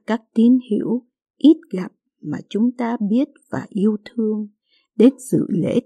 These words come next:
tiệc thánh, nơi mà tất cả chúng ta đều có thể cảm thấy được yêu thương và xây đắp đức tin nơi Chúa Giêsu Kitô. Đây là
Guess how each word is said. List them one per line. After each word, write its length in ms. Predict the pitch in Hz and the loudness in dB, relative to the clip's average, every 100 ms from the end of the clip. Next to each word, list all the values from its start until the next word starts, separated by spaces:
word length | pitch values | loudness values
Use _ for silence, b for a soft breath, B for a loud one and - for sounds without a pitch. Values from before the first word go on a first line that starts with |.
| - | -4
tiệc 180 | 214 - - | -8 -8 -16
thánh, 320 | 180 190 226 - _ _ _ 208 | -10 -6 -6 -10 _ _ _ 4
nơi 280 | 233 254 | 6 8
mà 200 | 247 196 - _ | 6 2 -2 _
tất 280 | 254 - - | -2 -2 -8
cả 220 | - 196 - | -14 -14 -6
chúng 220 | 196 254 - | -2 -2 -2
ta 260 | 240 233 226 180 | -4 -4 -4 -6
đều 100 | 214 | -6
có 140 | - 240 - | -4 -6 -6
thể 160 | 220 - | -14 -12
cảm 200 | - - - - | -10 -10 -12 -8
thấy 260 | 196 254 247 | -4 -4 -2
được 160 | 160 180 - _ | -4 -4 -8 _
yêu 200 | 214 233 233 | 0 0 -2
thương 360 | - 233 226 220 _ _ _ _ _ - | -4 -2 -2 -6 _ _ _ _ _ -10
và 80 | - | -10
xây 460 | - - 233 247 247 | -12 0 4 4 2
đắp 200 | 262 302 _ - | -4 -6 _ -4
đức 200 | 208 277 _ - | -2 -2 _ 4
tin 300 | 240 240 233 - _ _ _ | 6 6 4 0 _ _ _
nơi 220 | 202 214 220 | 0 2 2
Chúa 240 | - 214 254 | 0 0 0
Giêsu 500 | - 226 226 - 214 | 2 0 0 -4 -6
Kitô. 720 | - 208 208 - 208 208 202 _ _ _ _ _ 214 | -4 -6 -4 -2 0 -2 -6 _ _ _ _ _ 0
Đây 360 | 196 240 220 - | 4 4 2 -6
là 260 | - - | -8 -8